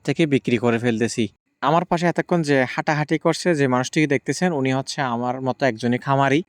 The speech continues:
উনিও মোটামুটি বলতে গেলে সফল খামার সেক্টরে। উনি বাজারে গেলে আমাকে বিভিন্ন কাজে অনেক বেশি সাহায্য করে। এখন কথা হচ্ছে আমি কেন ছাগল বিক্রি করতেছি। আসলে দেখেন, আমি যে সমস্ত ছাগলগুলো এখন আমার খামার থেকে ছাঁটাই করে ফেলতেছি,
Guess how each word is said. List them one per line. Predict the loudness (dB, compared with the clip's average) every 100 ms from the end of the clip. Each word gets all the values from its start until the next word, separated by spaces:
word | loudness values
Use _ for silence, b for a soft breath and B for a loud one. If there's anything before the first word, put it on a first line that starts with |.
| _
উনিও | 0 2 4
মোটামুটি | 4 2 2 0
বলতে | 2 2 2
গেলে | 2 2
সফল | 2 0 2 0
খামার | 0 0 2 0
সেক্টরে। | -2 0 0 0 -2 _ _ -2
উনি | 2 4
বাজারে | 4 4 2
গেলে | 2 4 4
আমাকে | 4 2 0 0 2
বিভিন্ন | 2 2 0 0
কাজে | 0 2 0 -2
অনেক | -2 0
বেশি | 0 -2 -4
সাহায্য | -2 -2 -2 -2
করে। | 0 -2 -6 _ -6
এখন | 0 0
কথা | 0 0 0
হচ্ছে | 0 0
আমি | 0 2
কেন | 0 0
ছাগল | 0 0 2
বিক্রি | 0 0 -2
করতেছি। | -2 -4 -8 -6
আসলে | -4 0 0
দেখেন, | 0 -2 -4
আমি | -2
যে | 0 0
সমস্ত | 0 -4 -4
ছাগলগুলো | -2 0 0 0 -2
এখন | -2 -2
আমার | 0 -2
খামার | -2 -4 -2
থেকে | -4 -6
ছাঁটাই | -6 -6 -4
করে | -2 -2
ফেলতেছি, | -2 -4 -4